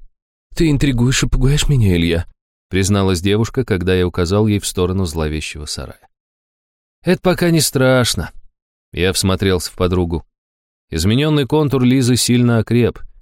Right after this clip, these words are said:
Наша близость будто бы усиливала девушку. Какое, надо сказать, интересное свойство.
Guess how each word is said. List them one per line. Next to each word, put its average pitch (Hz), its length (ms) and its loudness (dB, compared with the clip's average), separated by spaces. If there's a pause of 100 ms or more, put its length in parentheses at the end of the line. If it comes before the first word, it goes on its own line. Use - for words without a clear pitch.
(120)
Наша 113 300 0
близость 120 420 2
будто 110 260 0
бы 110 160 2
усиливала 120 720 0
девушку. 85 500 -4 (800)
Какое, 120 580 2
надо 107 360 2
сказать, 107 480 0
интересное 107 640 0
свойство. - 520 -4